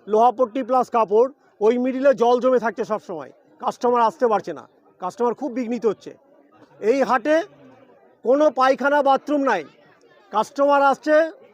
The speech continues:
খুব ঝামেলায় পড়ে যাচ্ছে। একটা যদি পায়খানা পায় ওকে দৌড়াতে হচ্ছে, সেই মার্কেটের হা-, হাটে যেতে হচ্ছে। আমাদের খুবই দরকার যাতে আপনার পায়খানা বাথরুম তাড়াতাড়ি রেডি হোক, গভর্নমেন্ট এটাকে টেক আপ করুক,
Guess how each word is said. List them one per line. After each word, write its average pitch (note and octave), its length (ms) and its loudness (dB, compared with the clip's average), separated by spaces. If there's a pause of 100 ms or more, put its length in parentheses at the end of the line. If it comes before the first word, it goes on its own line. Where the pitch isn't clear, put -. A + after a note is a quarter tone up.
(160)
খুব D#4 200 -6
ঝামেলায় A#3+ 360 0
পড়ে G#3+ 160 0
যাচ্ছে। F3+ 280 -8 (520)
একটা A3 180 0
যদি A#3+ 160 -4
পায়খানা A#3 420 0
পায় B3 180 2
ওকে A3+ 140 2
দৌড়াতে A#3 340 0
হচ্ছে, A#3+ 240 -2
সেই A3 100 -2
মার্কেটের G#3+ 460 -2
হা-, F#3 420 -4
হাটে F3+ 200 -6
যেতে E3 240 -10
হচ্ছে। B3 220 -14 (1600)
আমাদের A#3 580 -2 (160)
খুবই D4 180 0
দরকার D#4 440 2 (840)
যাতে F#3+ 300 0
আপনার C4 420 2 (540)
পায়খানা C4 380 0
বাথরুম C#4+ 320 -2
তাড়াতাড়ি C#4 400 0
রেডি C4 220 0
হোক, C#4+ 200 0 (480)
গভর্নমেন্ট B3+ 400 0
এটাকে C#4 260 2
টেক A#3+ 180 0
আপ C4 160 0
করুক, C4+ 260 -4